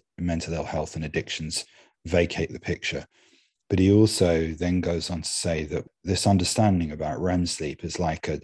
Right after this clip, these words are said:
a diamond with, with many faces. And as you turn it and you look through the diamond in different ways, it shines light in different ways and helps us to understand many more things about mental health, but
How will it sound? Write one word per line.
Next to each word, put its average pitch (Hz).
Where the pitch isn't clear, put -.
a 85
diamond 78
with, 92
with 87
many 101
faces. -
And 90
as 92
you 110
turn 107
it -
and 82
you 80
look 95
through 90
the 82
diamond 82
in 80
different 78
ways, 76
it 82
shines 82
light 90
in 82
different 80
ways 73
and 73
helps -
us 80
to 87
understand 80
many 101
more 101
things 90
about 82
mental 85
health, -
but 80